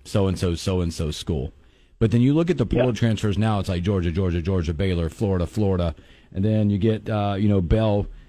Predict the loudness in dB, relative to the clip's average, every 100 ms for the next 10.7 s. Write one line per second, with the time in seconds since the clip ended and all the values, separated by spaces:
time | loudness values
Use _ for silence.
0 | -10 -2 0 2 0 0 2 2 2 0
1 | 0 0 0 0 0 0 0 0 0 0
2 | 0 2 2 2 2 0 0 0 2 0
3 | 0 0 0 -2 -4 -2 0 0 2 2
4 | 0 0 -2 -2 -6 -6 -8 -10 -20 _
5 | _ -2 -2 -2 -6 0 2 2 2 0
6 | -2 0 -2 -4 -2 -2 2 2 2 0
7 | -2 2 2 0 -2 -2 -2 -2 0 0
8 | -4 -8 -20 _ _ _ _ _ _ _
9 | _ -10 -8 -10 -14 -18 -20 _ -2 0
10 | 2 2 2 2 2 2 0